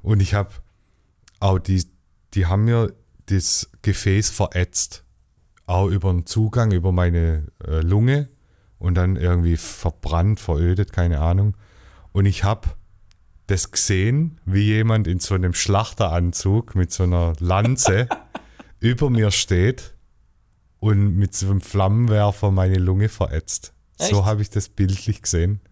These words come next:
Speaker 2: Ah, und war's auch so?
Speaker 1: Weiß nicht, ich hab
Speaker 2: Wahrscheinlich
Speaker 1: nicht,
Speaker 2: nicht.
Speaker 1: wahrscheinlich nicht. Aber das war echt eine krasse Erfahrung. Und auch diese Phase danach, mein, äh, Schwiegervater ist gekommen und hat mich besucht.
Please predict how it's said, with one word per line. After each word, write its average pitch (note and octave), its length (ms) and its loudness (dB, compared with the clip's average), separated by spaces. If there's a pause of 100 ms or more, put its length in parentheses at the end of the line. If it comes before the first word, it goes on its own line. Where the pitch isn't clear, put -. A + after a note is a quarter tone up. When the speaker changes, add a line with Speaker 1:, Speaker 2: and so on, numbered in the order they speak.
(120)
Speaker 2:
Ah, D3+ 280 -12 (260)
und A#2 80 -14
war's A2+ 240 -2
auch F#3+ 80 -8
so? G#3+ 260 -14 (1080)
Speaker 1:
Weiß D2+ 240 -2
nicht, D#2 100 2
ich D2+ 60 2
hab D2 100 0
Speaker 2:
Wahrscheinlich D2+ 340 -2
Speaker 1:
nicht, F2 120 -6
Speaker 2:
nicht. D#2 100 -4
Speaker 1:
wahrscheinlich D2 420 -4
nicht. D2 300 -8
Aber F2+ 380 0 (540)
das F2+ 220 -2
war F2 240 2
echt E2+ 160 -4
eine F2 60 -2
krasse E2 300 -2
Erfahrung. E2+ 460 0
Und F#2 140 -2
auch F#2 200 2
diese F2+ 560 2 (640)
Phase F#2 480 0
danach, E2+ 560 0 (280)
mein, F2 440 2
äh, E2 240 0 (840)
Schwiegervater G#2 840 -2
ist F#2+ 200 -6
gekommen G#2+ 500 0
und E2+ 160 0
hat G2 180 -2
mich G2 140 -4
besucht. - 640 -6